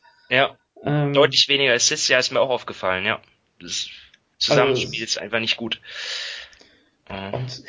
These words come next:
Speaker 2: ja, auch in der ersten Halbzeit, ich, ähm, hab, glaub ich, irgendwann zwischendrin getwittert, einfach nur Vogelwild, war das, äh, teilweise von beiden Mannschaften in der Phase. Das ging einfach nur, uh,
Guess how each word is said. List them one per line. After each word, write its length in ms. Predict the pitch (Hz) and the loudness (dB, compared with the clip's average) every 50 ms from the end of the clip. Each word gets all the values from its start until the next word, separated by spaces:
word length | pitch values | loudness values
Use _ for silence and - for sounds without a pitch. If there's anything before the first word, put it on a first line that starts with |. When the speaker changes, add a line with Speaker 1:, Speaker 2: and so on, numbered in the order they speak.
| - - | -4 0
Speaker 2:
ja, 160 | 151 165 147 | 4 4 4
auch 100 | 151 156 | 2 0
in 60 | 156 151 | -2 -4
der 140 | 151 131 | -2 0
ersten 300 | 135 156 156 - 170 147 | 0 0 -2 -2 -4 -2
Halbzeit, 380 | 131 147 160 156 - 151 143 120 | 0 0 -2 -2 -2 -4 -4 -4
ich, 180 | 131 - - - | -4 -8 -8 -8
ähm, 480 | 131 143 139 - - - 110 - - 143 | -8 -8 -8 -12 -14 -14 -14 -14 -14 -16
hab, 80 | - - | -16 -8
glaub 140 | - 143 143 | -4 -4 -4
ich, 100 | 143 - | -2 -4
irgendwann 460 | - 147 147 139 139 139 135 135 127 | -4 -4 -4 -6 -6 -8 -10 -12 -12
zwischendrin 400 | - - - 151 147 147 143 135 | -14 -10 -8 -6 -4 -4 -4 -4
getwittert, 360 | 143 143 - 160 151 151 147 | -4 -6 -6 -4 -4 -2 -2
einfach 160 | 131 131 139 | -2 -2 -2
nur 140 | 139 139 127 | -4 -6 -8
Vogelwild, 760 | - - 175 185 156 160 156 135 131 165 165 165 175 165 - - _ _ - _ _ _ _ _ _ _ - | -4 2 2 4 4 4 2 2 4 4 4 4 4 0 -4 -12 _ _ -20 _ _ _ _ _ _ _ -10
war 140 | 131 131 | -6 -2
das, 260 | 131 135 131 127 - - | 0 -2 -2 -2 -8 -12
äh, 480 | - - - 127 131 131 131 120 - - | -12 -10 -8 -8 -8 -8 -10 -12 -14 -12
teilweise 420 | - - 131 135 135 135 135 131 | -10 -6 -4 -2 -2 -2 -2 -4
von 200 | 131 131 127 123 | -6 -8 -4 -2
beiden 280 | 131 147 175 165 147 135 | 2 2 2 2 0 -2
Mannschaften 680 | 131 127 131 - - 135 135 - - 143 143 147 - _ | -4 -4 -4 -6 -6 -8 -8 -8 -10 -10 -10 -10 -12 _
in 80 | 143 | -8
der 160 | 135 139 139 | -4 -4 -4
Phase. 540 | 135 - 131 127 131 131 143 139 135 135 131 _ _ _ _ _ _ _ _ _ _ _ _ _ _ _ - - _ _ _ _ _ _ _ _ _ | -4 -4 -2 -2 -2 -2 -4 -6 -6 -8 -12 _ _ _ _ _ _ _ _ _ _ _ _ _ _ _ -20 -20 _ _ _ _ _ _ _ _ _
Das 160 | - - - | -18 -18 -16
ging 220 | - - 143 - - | -12 -8 -8 -6 -4
einfach 260 | 135 131 135 139 123 | -4 -4 -2 -4 -4
nur, 300 | 135 139 135 135 135 123 | -2 0 0 0 0 -2
uh, 440 | - 143 143 131 123 156 156 147 | -4 -6 -6 -4 -2 -2 0 0